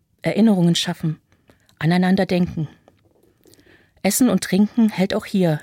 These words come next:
Leib und Seele zusammen. Wenn in den Gottesdiensten die Menschen miteinander Abendmahl feiern, dann tun sie das in Erinnerung an dieses letzte Abendmahl. Es verbindet sie mit den Menschen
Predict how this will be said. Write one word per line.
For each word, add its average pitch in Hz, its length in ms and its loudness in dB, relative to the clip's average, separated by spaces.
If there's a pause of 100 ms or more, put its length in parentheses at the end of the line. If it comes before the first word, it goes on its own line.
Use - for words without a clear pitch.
Leib 170 320 -2
und 196 140 0
Seele 170 280 -2
zusammen. 147 500 -6 (1900)
Wenn 175 160 2
in 175 80 2
den 180 140 2
Gottesdiensten 202 760 0
die 170 120 0
Menschen 196 360 2
miteinander 175 500 0
Abendmahl 196 420 0
feiern, 185 480 0 (720)
dann 170 160 0
tun 220 200 0
sie 226 100 -2
das 208 340 -4
in 165 160 0
Erinnerung 196 580 2 (100)
an 160 100 2
dieses 202 320 -4
letzte - 320 -4
Abendmahl. 151 560 -6 (1500)
Es - 140 -4
verbindet 202 400 0
sie - 100 -2
mit 180 140 0
den 165 140 2
Menschen 208 480 2